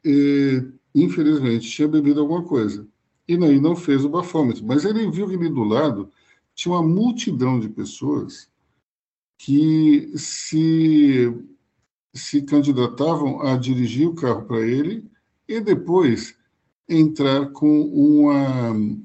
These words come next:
uma ação que evitaria o cancelamento da carteira de habilitação. Tudo pelo módico preço de oitocentos reais. Então é complicado, né? A gente tira o, o, a, o presidente, que não é exatamente uma pessoa, digamos,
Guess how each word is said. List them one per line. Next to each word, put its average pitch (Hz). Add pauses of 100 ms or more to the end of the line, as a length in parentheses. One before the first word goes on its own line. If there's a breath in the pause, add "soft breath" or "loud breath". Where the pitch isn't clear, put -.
(580 soft breath)
uma 127
ação 139 (120)
que 135
evitaria 131
o 143
cancelamento 120
da 107
carteira 107
de 104
habilitação. 104 (500)
Tudo 240
pelo 196
módico 156
preço 131
de 127
oitocentos 120
reais. - (1700)
Então 156
é 214
complicado, 123
né? 123 (160)
A -
gente 127
tira 143
o, 143 (200)
o, -
a, 120
o 107
presidente, 123
que 117
não 120
é 131
exatamente 113
uma 107
pessoa, 104
digamos, 104